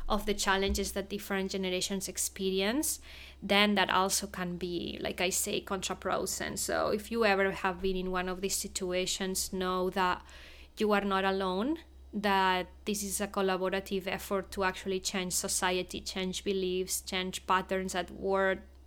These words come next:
at work and ways of thinking. And I hope this just has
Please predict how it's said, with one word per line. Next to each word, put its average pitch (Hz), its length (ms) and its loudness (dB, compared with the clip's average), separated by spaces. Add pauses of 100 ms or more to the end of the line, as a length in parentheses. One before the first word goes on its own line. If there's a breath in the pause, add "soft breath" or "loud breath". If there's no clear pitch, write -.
(140)
at 202 260 -2
work 202 360 -2
and 190 180 0
ways 196 240 0
of 196 100 -4
thinking. 220 640 -4 (680 loud breath)
And 208 600 4
I 214 60 0
hope - 380 -4
this 202 240 0
just - 460 -2 (100)
has 190 340 0